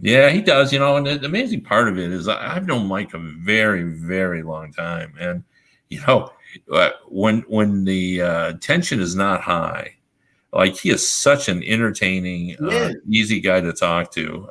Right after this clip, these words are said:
Speaker 2: He's
Speaker 1: Um,
Speaker 2: got a short fuse. That's the problem.
Speaker 1: Yeah, no, that's, that's very true. And, uh, but he, he had this, uh, thing that he did every year that players have told me about. He knew that players all, uh, had a grudge against him. So once a year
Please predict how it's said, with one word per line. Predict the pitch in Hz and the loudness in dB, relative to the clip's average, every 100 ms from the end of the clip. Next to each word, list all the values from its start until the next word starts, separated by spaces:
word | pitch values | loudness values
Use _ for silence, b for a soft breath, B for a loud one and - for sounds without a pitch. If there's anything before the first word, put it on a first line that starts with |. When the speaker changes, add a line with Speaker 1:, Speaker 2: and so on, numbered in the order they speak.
| 523 | -2
Speaker 2:
He's | - | 0
Speaker 1:
Um, | - | 0
Speaker 2:
got | - | 0
a | - | -4
short | - - 175 - | -4 0 0 -2
fuse. | 151 151 117 90 | -8 -8 -8 -8
That's | 127 139 | -8 -8
the | - | -10
problem. | - 120 104 - 156 | -8 -6 -4 2 4
Speaker 1:
Yeah, | 156 151 | 6 6
no, | 139 131 135 | 6 6 6
that's, | 135 131 - - | 4 0 -6 -4
that's | 131 127 | -4 -4
very | - 110 113 | -4 0 0
true. | 113 92 85 90 95 | -2 -2 -2 -2 -4
And, | 90 90 | -6 -4
uh, | 90 90 - b b _ | -2 -4 -6 b b _
but | 120 | 2
he, | 131 147 | 4 4
he | - 127 | 2 2
had | 208 185 | 2 2
this, | 131 - - | -4 -4 -2
uh, | 104 95 85 - _ _ _ | 0 0 -4 -10 _ _ _
thing | - 135 | 0 2
that | 113 101 | 2 2
he | 95 | 0
did | 101 113 | 2 2
every | 104 95 90 | 2 0 0
year | 101 113 98 | 2 2 2
that | 87 87 - | 0 -4 -4
players | 101 92 90 | -4 -2 -4
have | 82 | -4
told | 101 92 | -4 -4
me | 87 | -4
about. | 85 90 85 - B B B B _ | -2 -2 -4 -10 B B B B _
He | 151 | 0
knew | 147 165 170 | 4 4 6
that | 113 107 | 4 2
players | - 117 110 104 101 | 2 2 4 2 2
all, | 104 104 101 92 90 | 4 4 2 0 -2
uh, | 87 85 85 76 | -4 -4 -4 -4
had | 107 92 | -2 -2
a | |
grudge | 85 101 104 90 | -2 -2 0 -4
against | 85 82 - | -6 -10 -12
him. | 82 | -12
So | - 92 | -6 -6
once | 87 107 131 139 139 | -4 0 0 0 0
a | |
year | 117 110 107 85 - | 0 2 2 0 -2